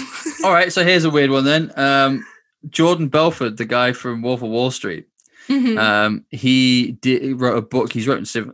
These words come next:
Speaker 2: several actually, called Way of the Wolf and Straight Line Sales Technique. And the straight, I love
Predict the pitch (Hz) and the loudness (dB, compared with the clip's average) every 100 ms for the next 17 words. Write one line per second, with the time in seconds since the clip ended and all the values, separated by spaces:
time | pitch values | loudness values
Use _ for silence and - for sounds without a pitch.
0 | 110 - 123 117 - - 95 101 98 110 | -10 -4 -2 -2 -8 -10 -10 -8 -4 -2
1 | 110 104 104 104 104 - 90 95 - 110 | -2 -2 -6 -4 -4 -6 -10 -10 -6 -6
2 | 95 98 95 - 98 101 - - - 98 | -4 -8 -8 -6 -4 -4 -8 -12 -12 -16
3 | - _ - - - _ - 107 107 - | -18 _ -20 -20 -20 _ -4 -2 -2 -2
4 | 135 131 - - - 120 123 120 127 127 | -2 -2 -8 -18 -8 -2 0 0 0 -2
5 | 120 | -6